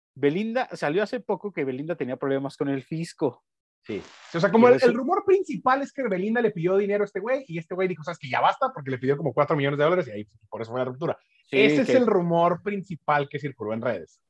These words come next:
Speaker 2: ¿no?
Speaker 1: que
Speaker 2: ¿Estoy
Speaker 1: ahora, ¿quién
Speaker 2: equivocado?
Speaker 1: crees que tenga más dinero, Belinda o Cristian Nodal? Sinceramente.
Speaker 2: Pues es que es lo mismo que yo pensaba. O sea, yo hubiera pensado que Belinda no necesitaría ese tipo de préstamos, güey. Entonces,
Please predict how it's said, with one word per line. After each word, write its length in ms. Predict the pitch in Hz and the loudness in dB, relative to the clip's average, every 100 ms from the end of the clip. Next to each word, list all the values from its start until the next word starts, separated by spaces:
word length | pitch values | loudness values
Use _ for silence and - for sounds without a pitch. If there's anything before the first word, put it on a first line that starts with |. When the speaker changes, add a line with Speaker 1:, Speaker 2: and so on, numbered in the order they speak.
| - | -6
Speaker 2:
¿no? 240 | 147 233 | -2 -2
Speaker 1:
que 40 | 147 123 | -4 -6
Speaker 2:
¿Estoy 120 | 127 | 0
Speaker 1:
ahora, 240 | 175 - 165 | 6 6 6
¿quién 120 | 139 | 4
Speaker 2:
equivocado? 160 | 311 | 4
Speaker 1:
crees 140 | 330 330 | 4 4
que 100 | 262 | 2
tenga 280 | 247 254 233 | 2 0 2
más 220 | 226 214 | 2 0
dinero, 280 | 196 196 147 | -2 -2 -2
Belinda 340 | 135 175 220 | -4 -6 -8
o 40 | - | -10
Cristian 280 | 175 190 | -10 -8
Nodal? 240 | 135 110 104 _ _ | -6 -6 -10 _ _
Sinceramente. 560 | - 117 147 123 101 _ _ _ _ _ _ _ _ _ _ _ _ _ _ _ _ _ | -14 -4 -4 -4 -10 _ _ _ _ _ _ _ _ _ _ _ _ _ _ _ _ _
Speaker 2:
Pues 140 | 175 185 | -4 -4
es 120 | 226 | -4
que 100 | 285 | -2
es 60 | |
lo 60 | 285 | 4
mismo 300 | 294 277 285 | 4 4 2
que 80 | 247 | 0
yo 100 | 247 | 0
pensaba. 360 | 247 254 349 | 0 4 4
O 60 | 277 | 4
sea, 100 | 240 | 2
yo 60 | 247 | -2
hubiera 160 | 311 | -4
pensado 380 | - 208 240 262 | -6 -4 0 2
que 80 | 233 | 2
Belinda 320 | 170 202 240 | 2 2 0
no 140 | 214 | 0
necesitaría 400 | 220 190 165 160 | 0 -2 -6 -6
ese 120 | 175 180 | -6 -6
tipo 200 | 185 180 | -4 -2
de 60 | |
préstamos, 420 | 214 269 233 165 143 | -2 -4 -2 -4 -4
güey. 180 | 131 143 | -6 -6
Entonces, 500 | 139 175 180 175 | -8 -8 -10 -12